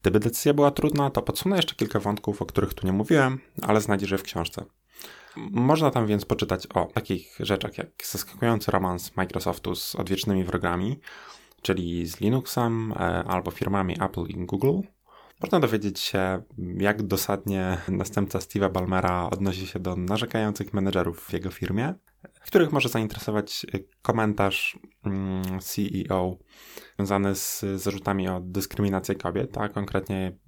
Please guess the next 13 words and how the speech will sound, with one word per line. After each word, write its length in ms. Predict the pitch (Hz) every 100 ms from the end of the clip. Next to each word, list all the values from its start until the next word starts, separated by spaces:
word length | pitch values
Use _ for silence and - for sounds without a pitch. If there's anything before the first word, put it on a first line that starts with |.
| 170 185 _ -
jedną 480 | 101 104 95 92 92 _ _ _
z 100 | 87
jego 180 | 92 98
wypowiedzi 440 | 92 - 95 123 170
dotyczących 540 | - - 120 117 120
płac, 440 | - 160 165 - _ - - - _ 139
która 540 | - - 104 104 104 98
swojego 400 | 107 - 107 101
czasu 280 | 104 101 101
przebiła 460 | - - 101 98 95
się 120 | 98
do 80 | 98
mediów. 460 | 95 104 165 -